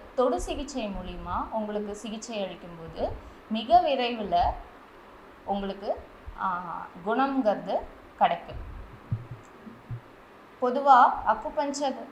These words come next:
நம்ம ட்ரீட்மெண்ட் எடுத்துட்டு இருக்கும்போது நாங்க ஜெனரலா சொல்றது, இயற்கை வாழ்வியல் அந்த மாதிரி லைன்ல நம்ம போகும்போது நமக்கு சீக்கிரமா அனைத்து விதமான நோய் தொந்தரவுகள்ல இருந்தும் நம்ம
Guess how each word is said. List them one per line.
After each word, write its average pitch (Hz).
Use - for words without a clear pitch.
நம்ம 196
ட்ரீட்மெண்ட் 214
எடுத்துட்டு 196
இருக்கும்போது 180
நாங்க 214
ஜெனரலா 208
சொல்றது, 180
இயற்கை 320
வாழ்வியல் 220
அந்த 240
மாதிரி 269
லைன்ல 240
நம்ம 196
போகும்போது 233
நமக்கு 208
சீக்கிரமா 285
அனைத்து 262
விதமான 269
நோய் 233
தொந்தரவுகள்ல 214
இருந்தும் 170
நம்ம 208